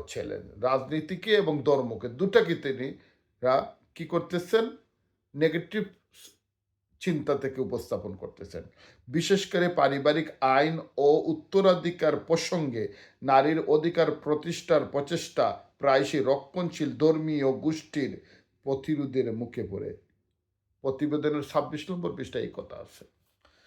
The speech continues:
প্রতিবেদনের সাঁইত্রিশ নম্বর পৃষ্ঠায় তারা বলতেছেন,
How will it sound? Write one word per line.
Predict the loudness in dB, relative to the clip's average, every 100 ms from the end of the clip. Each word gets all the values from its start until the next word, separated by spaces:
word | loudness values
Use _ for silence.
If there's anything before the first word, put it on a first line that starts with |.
| _ _ _
প্রতিবেদনের | -4 0 2 4 4 4 2 0 -12 _ -8
সাঁইত্রিশ | 4 4 4 -4 -4 0
নম্বর | 4 4 2
পৃষ্ঠায় | 0 2
তারা | 4 4
বলতেছেন, | 4 -2 -4 -6 0